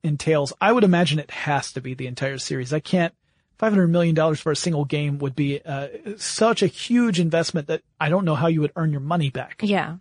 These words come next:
Speaker 2: no.
Speaker 1: Um, so moving on, in two thousand thirteen, Joseph Staten, who had worked for Bungie since nineteen ninety-eight and co-created Destiny,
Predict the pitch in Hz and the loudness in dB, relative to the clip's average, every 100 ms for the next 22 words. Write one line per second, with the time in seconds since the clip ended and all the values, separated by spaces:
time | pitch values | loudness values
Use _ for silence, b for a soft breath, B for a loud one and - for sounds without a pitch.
0 | - 175 - 185 - 160 165 165 _ _ | -8 -8 -8 -6 0 2 2 -2 _ _
1 | _ _ _ - 208 196 190 196 214 214 | _ _ _ 2 6 8 8 4 4 4
2 | 269 208 190 190 170 - 208 185 165 165 | 4 2 4 4 2 2 2 4 2 0
3 | 147 196 190 160 180 208 190 - 185 175 | 0 2 4 6 4 2 0 2 2 2
4 | 143 117 170 165 156 160 226 - 185 175 | -2 2 4 4 2 0 0 2 4 4
5 | 165 151 165 135 165 185 180 190 170 170 | 4 2 -2 -4 -4 -4 -2 0 2 2
6 | 165 160 - 165 - 240 294 - 175 147 | 2 0 0 -2 0 2 2 0 -2 -2
7 | 143 147 190 - 135 123 | 0 2 2 0 -12 -12